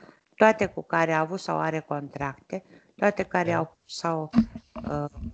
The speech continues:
Speaker 1: s-au conectat cu ea și au pus implanturi. Și apare așa, în primul rând,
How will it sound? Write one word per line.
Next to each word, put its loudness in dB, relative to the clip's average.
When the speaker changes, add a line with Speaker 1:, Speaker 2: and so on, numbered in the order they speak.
Speaker 1:
s-au -2
conectat -4
cu -4
ea 0
și -8
au -6
pus -12
implanturi. -10
Și -2
apare 4
așa, -2
în -8
primul -2
rând, -2